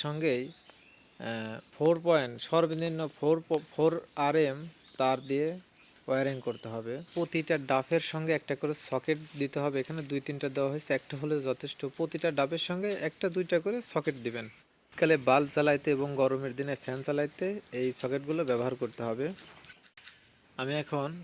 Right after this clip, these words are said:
ডাফের উপরে যে তক্তা বিছিয়ে মাচা তৈরি করা হয়েছে, সেখানে উঠেছি। এই টিনের নিচে হিট ইনসুলেশন ফোম ব্যবহার করা হয়েছে, যেন টিনের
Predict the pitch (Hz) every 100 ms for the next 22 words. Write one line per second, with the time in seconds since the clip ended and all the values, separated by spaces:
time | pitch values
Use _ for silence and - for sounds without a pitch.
0 | 165 131 127 - 160 156 160 147 147 131
1 | - - - - - 127 - 156 143 139
2 | - 160 147 139 131 139 - 131 127 135
3 | 139 143 143 131 113 139 139 127 139 -
4 | 175 202 - - - - - - - -
5 | - - - 120 120 120 117 156 - 185
6 | 185 202 185 180 - 147 147 202 - -
7 | - - - - - - 170 180 - 180
8 | 165 185 185 175 185 175 165 170 170 180
9 | 175 175 170 220 220 151 156 156 147 -
10 | - - - - 147 160